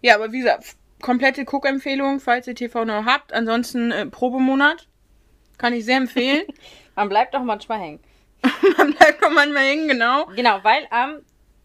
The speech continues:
Speaker 2: dreizehnten Juni, hab ich mir zumindest aufgeschrieben, kommt die zweite Staffel. Ich weiß nur nicht, ob die dann auch schon direkt auf T V Now verfügbar sein
Speaker 1: Die
Speaker 2: wird.
Speaker 1: zweite Staffel läuft eigentlich schon.
Speaker 2: Echt?
Speaker 1: Aber ich hab, bin mir nicht sicher, da läu-,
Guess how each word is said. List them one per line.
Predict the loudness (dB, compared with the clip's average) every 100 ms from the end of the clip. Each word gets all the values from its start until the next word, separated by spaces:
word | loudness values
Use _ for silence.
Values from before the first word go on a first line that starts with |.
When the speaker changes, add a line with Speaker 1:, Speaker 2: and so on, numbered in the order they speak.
| _
Speaker 2:
dreizehnten | -2 -2 -2 -6
Juni, | -4 -4
hab | -6
ich | -8
mir | -14
zumindest | -12 -12 -10 -10
aufgeschrieben, | -10 -12 -14 -14
kommt | -10 -10 -12
die | -10
zweite | -4 -4 -6
Staffel. | -14 -14 -14
Ich | -10 -2
weiß | -2 -2
nur | -4 -2 -4
nicht, | -4 -2
ob | -4
die | -6
dann | -6 -4
auch | -6
schon | -10 -12 -8
direkt | -4 -4 -4
auf | -12
T | -10 -12
V | -8 -6
Now | -6
verfügbar | -10 -16 -20 -16 -16
sein | -12
Speaker 1:
Die | -10
Speaker 2:
wird. | 0
Speaker 1:
zweite | 0 0
Staffel | -4 -4 -4 -4 -4
läuft | -6 2 2 2 -6 -10
eigentlich | -10 -10 -14 -14
schon. | -12 -12 -10 -2
Speaker 2:
Echt? | -2 -2 _ -20 _ _ -2
Speaker 1:
Aber | 0 0
ich | -2 -2
hab, | -2
bin | -2 0
mir | 2
nicht | 0 -4
sicher, | -4 2 2 2
da | -2
läu-, | 0 -2